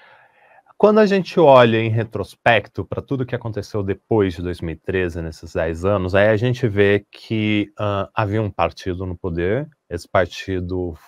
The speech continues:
foi retirado por pressão popular, grande parte, mas ele voltou agora esse ano. É, o, os ícones da,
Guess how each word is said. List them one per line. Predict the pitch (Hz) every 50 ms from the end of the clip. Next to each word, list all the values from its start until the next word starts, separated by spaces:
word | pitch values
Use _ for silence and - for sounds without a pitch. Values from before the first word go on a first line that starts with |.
| _ _
foi | _ _ _ - 139 143
retirado | 139 131 127 123 - - 131 104 95 113 139 147 147
por | 147 120 -
pressão | - 104 101 - - - 101 98
popular, | 90 - 95 87 - - 95 92 85 87 95 110 127 143
grande | 135 101 95 92 92 95 - _
parte, | - 82 90 92 104 110 - 127
mas | 120 104
ele | 113 113 117
voltou | 107 143 156 151 147 - 135 165
agora | 180 160 113 98 104 117 131
esse | 139 131 - - -
ano. | 78 82 92 107 - _ _ - - - - - 117 - -
É, | - 110 104 98 98 95 95 95 92 92 95 - _ _ _ _ _ -
o, | 143 131 127 127 123 123 123 123 131 127 -
os | 165 151 127 110 110 113
ícones | 147 180 170 - - 135 113 101 98 95 92 87 - - - -
da, | 107 104 104 98 95 92 90 90 87 82 -